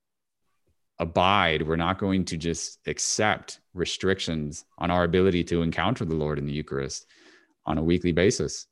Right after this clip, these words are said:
Uh, that, that's just not tolerable. Um, that's not what we do as Catholics. It's not what we can accept.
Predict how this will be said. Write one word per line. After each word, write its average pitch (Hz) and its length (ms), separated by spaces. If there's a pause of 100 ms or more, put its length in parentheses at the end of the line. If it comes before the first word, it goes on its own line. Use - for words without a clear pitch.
(120)
Uh, 71 240 (160)
that, - 200
that's 87 200
just 85 180
not 85 260
tolerable. 82 760
Um, 67 300
that's 82 220
not 107 200
what 85 140
we 87 100
do 92 260
as 87 100
Catholics. 65 440
It's - 100
not 80 240
what 78 140
we 78 160
can 76 160
accept. - 500